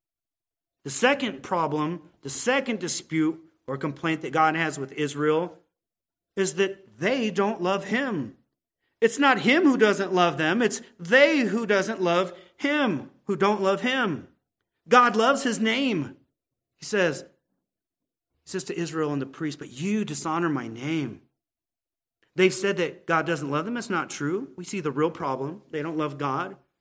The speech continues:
Isn't that our story? Isn't that our story? "God, you don't love me. <laughs> Look at my life. I mean, I have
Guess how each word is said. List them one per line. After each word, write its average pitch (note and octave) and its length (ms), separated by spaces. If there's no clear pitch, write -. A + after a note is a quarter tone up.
Isn't G#3 200
that F3+ 140
our F3+ 140
story? A3 480
Isn't F#3+ 140
that D#3 120
our D#3 120
story? D#3+ 280
"God, D#3+ 220
you F#3 60
don't B2 180
love A#2 180
me. A2+ 180
<laughs> - 640
Look - 100
at F3+ 60
my B2 140
life. B2 360
I - 20
mean, B2 420
I A2 60
have C3+ 180